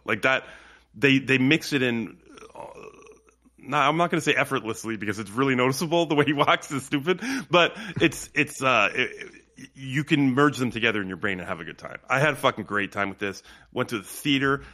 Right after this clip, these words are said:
My brother was down. Fucking, I haven't, I don't even think I've ever seen a Godzilla movie in a theater with my brother,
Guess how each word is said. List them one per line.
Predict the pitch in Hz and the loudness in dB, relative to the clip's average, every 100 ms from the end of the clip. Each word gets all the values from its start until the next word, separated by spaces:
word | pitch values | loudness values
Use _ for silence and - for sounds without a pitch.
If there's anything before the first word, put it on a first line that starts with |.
| - | -6
My | 113 | -4
brother | 92 - 135 139 151 | -4 0 2 4 4
was | 143 143 | 2 0
down. | 120 135 135 135 135 - _ | 2 2 4 2 -2 -10 _
Fucking, | 131 117 107 101 - | -2 0 -2 -2 -4
I | 120 | -2
haven't, | 117 123 110 - | -2 -2 -6 -8
I | - | 0
don't | 143 | 2
even | 160 160 160 | 4 4 4
think | 175 170 | 2 2
I've | 156 | 2
ever | 143 139 175 | 2 2 2
seen | - 127 | 2 0
a | 107 | 0
Godzilla | 95 90 92 | 0 -6 -6
movie | 92 87 | -8 -8
in | 90 | -10
a | |
theater | - 85 | -10 -8
with | 85 | -8
my | 82 | -8
brother, | 78 80 71 | -10 -10 -12